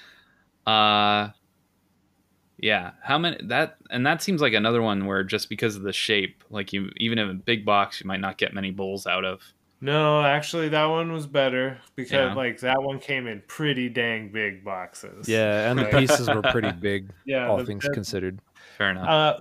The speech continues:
Speaker 2: I think, th-, was there a period where they discontinued it and brought it back?
Speaker 3: Maybe.
Speaker 2: 'Cause if so, I feel like I remember it coming back smaller.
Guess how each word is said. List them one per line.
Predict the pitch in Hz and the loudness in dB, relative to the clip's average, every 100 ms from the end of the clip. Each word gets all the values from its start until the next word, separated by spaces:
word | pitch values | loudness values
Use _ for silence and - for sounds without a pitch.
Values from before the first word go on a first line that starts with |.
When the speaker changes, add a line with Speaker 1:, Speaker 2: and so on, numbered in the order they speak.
| 165 | -2
Speaker 2:
I | 156 | -2
think, | 151 190 190 - _ 160 - | 0 -2 -2 -8 _ -20 -10
th-, | 151 160 | -6 -4
was | 143 151 143 | 0 -2 2
there | 170 | 0
a | 175 | 0
period | 160 160 165 151 | -2 -2 -2 -4
where | 160 156 | -2 -2
they | 156 | -2
discontinued | 147 156 147 156 147 156 156 156 | -4 -6 -8 -10 -8 -6 -6 -8
it | 165 160 | -10 -10
and | 147 | -8
brought | 143 143 | -6 -6
it | 143 | -6
back? | 143 147 147 _ _ _ _ _ - - - | -6 -6 -8 _ _ _ _ _ -20 -20 -20
Speaker 3:
Maybe. | 139 123 139 180 226 247 254 262 320 370 381 415 427 | -20 -16 -12 -10 -10 -10 -10 -8 -6 -4 -4 -4 -4
Speaker 2:
'Cause | 147 139 | -6 -4
if | 151 | -6
so, | - 151 135 123 | -6 -4 -2 -2
I | 117 | -6
feel | 113 156 151 | -8 -6 -4
like | 147 151 | -4 -4
I | |
remember | 135 123 123 117 117 | -4 -2 -4 -4 -6
it | 107 | -6
coming | - 120 110 | -8 -8 -10
back | 101 104 101 - | -6 -4 -4 -8
smaller. | - 107 98 101 104 113 | -14 -10 -8 -8 -10 -10